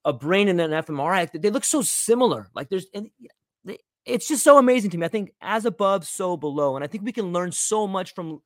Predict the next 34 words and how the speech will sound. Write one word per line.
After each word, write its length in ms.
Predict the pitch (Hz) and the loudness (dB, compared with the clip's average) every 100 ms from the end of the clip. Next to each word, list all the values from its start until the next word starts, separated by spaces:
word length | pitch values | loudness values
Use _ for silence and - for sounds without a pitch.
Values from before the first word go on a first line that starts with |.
| _ _ _ | _ _ _
from 280 | 175 143 - _ - | -10 -10 -16 _ -20
looking 380 | 151 202 240 185 | -8 -6 -4 -8
at 80 | 147 | -6
the 80 | |
way 180 | 135 127 123 | -4 -4 -4
animals 420 | 123 120 113 110 | -8 -8 -10 -12
communicate. 580 | 120 117 98 82 - 156 | -16 -16 -16 -18 -16 -8
We 60 | |
can 120 | 196 | -4
learn 120 | 214 214 | -2 0
about 220 | 196 180 | 0 0
how 140 | 202 | -2
we 220 | 180 185 | -2 -4
communicate. 680 | 202 151 120 104 98 98 90 _ _ _ _ | -8 -10 -12 -12 -16 -16 -16 _ _ _ _
Let 80 | 240 | 0
me, 100 | 285 | 0
let 100 | 269 | 2
me 80 | 302 | 0
share 220 | - 202 | 2 0
a 40 | |
quick 200 | - 208 | 0 -8
story 220 | - 180 | -2 -2
with 140 | 117 107 | -2 -4
you. 120 | 104 - - _ _ | -10 -16 -20 _ _
I 60 | 240 | -4
read 240 | 254 311 | -2 -6
this 160 | 214 - - | -8 -10 -12
amazing 560 | 160 165 214 185 185 | -8 -6 -6 -6 -8
book 300 | 120 131 135 | -6 -6 -6
called, 280 | - 139 123 110 | -8 -4 -4 -4
um, 400 | 117 110 104 117 _ - _ _ _ _ _ _ _ _ _ _ _ | -12 -12 -14 _ _ -20 _ _ _ _ _ _ _ _ _ _ _
gosh 180 | 160 147 | -18 -14
darn 160 | 131 | -12
it, 80 | 135 | -12